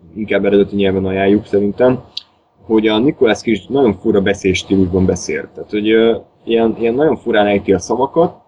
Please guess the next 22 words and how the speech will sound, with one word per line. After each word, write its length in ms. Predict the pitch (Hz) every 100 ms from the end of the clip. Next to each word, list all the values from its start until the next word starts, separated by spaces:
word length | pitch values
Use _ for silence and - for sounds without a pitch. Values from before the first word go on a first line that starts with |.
| _ _ _ _ _
és 160 | 117 143
aki 200 | 135 131
kicsit 280 | 180 143 117
jártasabb 560 | 120 120 113 - 101
a, 280 | 104 101 101
a 80 | 101
képregényfilmekben, 840 | 120 117 104 101 101 113 104 104
az 160 | 104 98
tudhatja, 440 | - - 101 104
hogy 240 | 101 101 -
gyakorlatilag 400 | 113 110 107 110
az, 100 | 98
e-, 140 | 123 110 104
a 180 | 107
ezerkilencszázhatvanas 1120 | 120 117 - 101 107 98 - 110 - 101 98 -
évekbeli 340 | 104 98 95
Adam 300 | 107 104 92
West 320 | 95 92 - - _ 104
Batman 360 | 104 - 101
sorozatnak 560 | 95 104 98 98 104 98
a 80 | 98
Batman 560 | 101 98 98 90 92